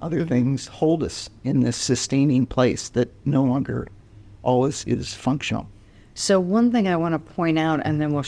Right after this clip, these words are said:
Speaker 2: shift to what Ryan's doing, is that not only does the system need to change,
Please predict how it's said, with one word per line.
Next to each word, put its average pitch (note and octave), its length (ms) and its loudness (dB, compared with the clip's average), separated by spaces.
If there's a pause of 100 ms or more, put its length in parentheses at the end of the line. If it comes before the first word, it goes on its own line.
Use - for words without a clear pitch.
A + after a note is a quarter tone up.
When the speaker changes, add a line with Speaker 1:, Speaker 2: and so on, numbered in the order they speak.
Speaker 2:
shift D3 180 -4
to C#3+ 80 0
what C3+ 200 -6
Ryan's D3+ 420 -2
doing, B2+ 420 -2 (380)
is D#3 380 0
that D#3 200 -2
not E3 280 0
only D#3 240 2
does C#3+ 200 -4
the D3 120 -6
system E3+ 560 2
need C#3 240 0
to C3+ 100 -4
change, B2+ 640 -2